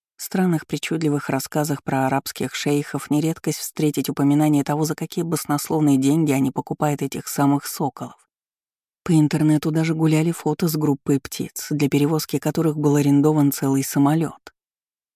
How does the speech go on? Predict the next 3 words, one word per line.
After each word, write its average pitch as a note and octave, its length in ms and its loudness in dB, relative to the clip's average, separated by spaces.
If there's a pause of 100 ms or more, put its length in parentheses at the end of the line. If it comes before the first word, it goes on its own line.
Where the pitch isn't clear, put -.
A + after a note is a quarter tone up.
(1040)
И E3 100 0
правда, D3 480 -8 (360)
идеальный. D3 600 -2